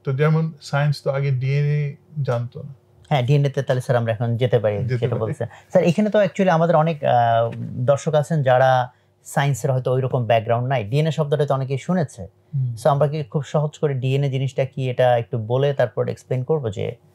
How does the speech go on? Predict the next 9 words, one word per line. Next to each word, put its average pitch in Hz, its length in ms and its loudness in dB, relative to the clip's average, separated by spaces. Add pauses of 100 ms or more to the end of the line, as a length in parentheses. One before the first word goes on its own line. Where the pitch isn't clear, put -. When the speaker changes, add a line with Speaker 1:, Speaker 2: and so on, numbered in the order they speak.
(160)
Speaker 1:
ওকে। 147 220 -2 (1000)
So 160 120 4 (1600)
প্রথম 175 280 2
হচ্ছে 175 360 -2
যে 143 200 0 (440)
ডিএনএ 143 300 2
টা 135 80 -6
কি 131 260 -2
জিনিস, 107 280 -10